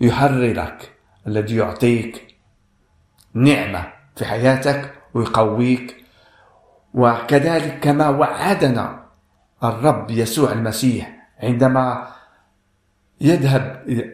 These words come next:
يقوم من الأموات ويطلع إلى السماوات ويجلس في يمين الله،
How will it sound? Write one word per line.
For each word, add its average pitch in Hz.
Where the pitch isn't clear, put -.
يقوم 139
من 131
الأموات 123
ويطلع 120
إلى 113
السماوات 117
ويجلس 110
في 107
يمين 120
الله، 110